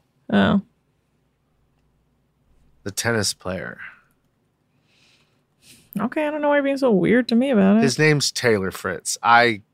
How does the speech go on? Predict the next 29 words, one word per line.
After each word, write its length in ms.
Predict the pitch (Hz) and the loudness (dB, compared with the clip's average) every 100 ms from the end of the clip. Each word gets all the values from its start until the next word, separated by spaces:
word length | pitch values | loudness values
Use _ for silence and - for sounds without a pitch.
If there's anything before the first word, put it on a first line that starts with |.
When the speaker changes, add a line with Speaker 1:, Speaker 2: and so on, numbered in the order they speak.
| _ | _
Speaker 2:
got 260 | - 104 85 | 0 0 0
him 200 | 95 90 | -6 -8
confused 560 | 95 85 98 90 82 | -10 -10 -8 -8 -8
with 160 | 92 85 | -12 -14
the 80 | 95 | -16
comedian, 640 | - 92 95 92 90 90 _ | -14 -12 -10 -12 -14 -18 _
uh, 140 | 92 98 | -10 -8
obviously, 600 | 90 92 71 - - 87 | -8 -10 -10 -12 -12 -12
yes. 460 | - - - - - _ _ - - _ _ _ _ _ _ | -16 -16 -16 -16 -18 _ _ -10 -10 _ _ _ _ _ _
So, 1160 | - - - 180 185 190 190 185 180 180 175 185 | -4 0 4 6 8 8 6 4 2 0 0 2
all 240 | - 294 330 | 6 8 8
apologies 640 | - 180 156 143 131 117 | 6 2 2 0 -4 -8
to 120 | 117 | -8
James 520 | 101 120 110 104 101 | -6 -4 -4 -8 -14
Fritz. 800 | - - 170 156 156 - - - - _ _ _ _ _ _ _ - | -12 0 2 2 -2 -8 -8 -10 -16 _ _ _ _ _ _ _ 2
Uh, 300 | 131 131 131 | 6 8 6
you 280 | 135 190 196 | 6 4 6
did 180 | 180 147 | 4 4
not 240 | 165 160 | 6 6
advance 380 | 151 135 139 123 | 4 2 0 -2
to 100 | 127 | -4
the 80 | 123 | 0
third 220 | 127 120 | 2 4
round 180 | 120 113 | 4 4
of 60 | |
the 80 | 113 | 4
U 120 | 113 | 4
S 140 | 104 139 | 4 4
Open. 300 | 127 127 | 2 2